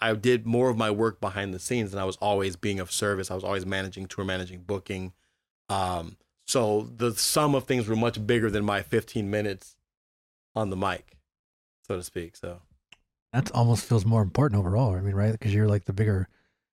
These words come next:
Speaker 2: yeah, you got to have fun, but you also got to be a part of, like, the bigger picture, right?
Speaker 1: Yeah.
Speaker 2: I mean, yeah.
Speaker 1: I love it. My, one of my favorite arts, I tell people, is, is the business of arts.
Speaker 2: Yep.
Speaker 1: You know, what I love to give back when I teach or work with youth or, like, get people come to me for advice is, like,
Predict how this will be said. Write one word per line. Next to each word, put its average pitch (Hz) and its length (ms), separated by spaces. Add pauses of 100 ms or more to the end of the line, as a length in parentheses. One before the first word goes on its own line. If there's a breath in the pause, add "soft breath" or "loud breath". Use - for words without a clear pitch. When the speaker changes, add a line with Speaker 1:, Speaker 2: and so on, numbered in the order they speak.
(160)
Speaker 2:
yeah, 131 100
you 117 140
got 131 120
to 110 80
have 110 140
fun, 123 240
but 107 160
you 110 80
also 110 220
got 107 160
to 104 100
be 101 240
a 98 80
part 98 260
of, 95 60
like, 98 100
the - 80
bigger 98 260
picture, 113 320
right? 92 80
Speaker 1:
Yeah. 104 300
Speaker 2:
I 107 80
mean, 101 160
yeah. 104 200 (320)
Speaker 1:
I 135 100
love 147 220
it. 131 40
My, 110 100
one 127 200
of 165 60
my 156 100
favorite 135 320
arts, 131 260
I 110 80
tell 127 200
people, 104 220
is, 95 120
is 104 240
the 101 140
business 113 600
of 101 140
arts. - 340 (100)
Speaker 2:
Yep. 107 140 (640)
Speaker 1:
You 107 100
know, 98 220 (100)
what 110 320
I 117 80
love 117 380
to - 80
give 110 260
back 107 380
when 110 100
I 98 120
teach 120 440
or 101 220 (360)
work 113 160
with 110 120
youth 123 360
or, 107 140
like, 98 360 (180)
get 113 200 (140)
people 117 200
come 113 120
to 110 60
me 110 100
for 110 160
advice 101 380
is, 104 100
like, 95 140